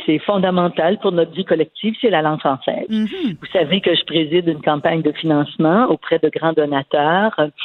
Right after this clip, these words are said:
Speaker 1: Euh, j'ai des collaborateurs formidables qui viennent de, un petit peu partout, de différents, euh, domaines, euh, économiques. Euh, euh, John Parisella est, euh, est vice-pré-, oui, vice-pré-, enfin, coprésident de la fondation et les membres de mon, euh, comité. Comme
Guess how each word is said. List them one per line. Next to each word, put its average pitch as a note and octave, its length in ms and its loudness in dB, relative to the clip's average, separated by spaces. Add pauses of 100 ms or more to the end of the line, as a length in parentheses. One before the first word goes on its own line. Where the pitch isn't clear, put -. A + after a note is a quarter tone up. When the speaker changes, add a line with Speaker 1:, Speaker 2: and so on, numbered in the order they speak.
(300)
Speaker 1:
Euh, - 680 2
j'ai D3+ 240 4
des D3 360 2
collaborateurs D3+ 720 0
formidables E3 560 0
qui F3 100 -4
viennent E3 380 2
de, D3 260 2 (300)
un E3 140 2
petit - 140 -8
peu E3+ 140 0
partout, F3+ 560 -4
de E3+ 140 2
différents, D#3+ 720 0
euh, D3+ 500 2
domaines, E3 540 2
euh, D3 160 4
économiques. D#3+ 880 0
Euh, D3+ 200 2 (380)
euh, E3 340 -2
John E3 240 0
Parisella D#3 800 2
est, D3 420 2
euh, C#3+ 480 2
est C#3+ 340 -6 (260)
vice-pré-, G3 420 -2
oui, D3+ 220 2
vice-pré-, E3 340 -4
enfin, C#3+ 180 -4 (120)
coprésident F3 680 -2
de F#3+ 60 -4
la - 100 -4
fondation C#3+ 560 0
et D#3 160 2
les D3+ 160 0
membres E3+ 280 0
de D#3 60 2
mon, C#3+ 320 2
euh, C3+ 40 0
comité. C#3+ 480 -2
Comme D3+ 340 0